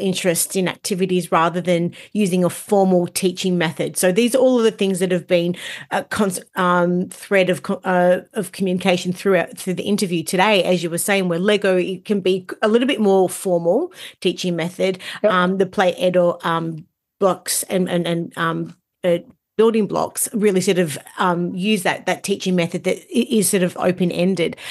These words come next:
Speaker 1: Um, so it was Doctor Maria Montessori, um, Italian as well, <laughs> um, seems to
Speaker 2: Yep.
Speaker 1: be a theme today, um, for all of us, <laughs> uh,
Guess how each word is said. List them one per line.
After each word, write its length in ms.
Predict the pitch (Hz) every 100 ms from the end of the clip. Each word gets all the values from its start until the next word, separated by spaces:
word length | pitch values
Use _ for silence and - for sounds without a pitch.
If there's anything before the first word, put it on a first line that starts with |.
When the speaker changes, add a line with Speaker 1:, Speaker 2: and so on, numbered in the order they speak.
| - -
Speaker 1:
Um, 200 | 190 196
so 140 | 196 220
it 80 | 233
was 140 | 220
Doctor 340 | 185 262 -
Maria 460 | 233 208 202 196 185
Montessori, 1000 | 185 180 180 180 208 196 180 151 220 262
um, 320 | - 175 160 143
Italian 480 | - 180 185 170 170
as 160 | 160 -
well, 340 | 254 185 233 - 240 - -
<laughs> 340 | - - -
um, 280 | 214 196 202
seems 200 | 196 214
to 60 | 202
Speaker 2:
Yep. 60 |
Speaker 1:
be 120 | 170
a 40 | 175
theme 320 | - 269 262
today, 440 | 240 160 156 220 254 - -
um, 300 | 226 214 208
for 100 | -
all 200 | 196 196
of 120 | 190
us, 260 | 262 311 277
<laughs> 360 | - - 185
uh, 60 | 214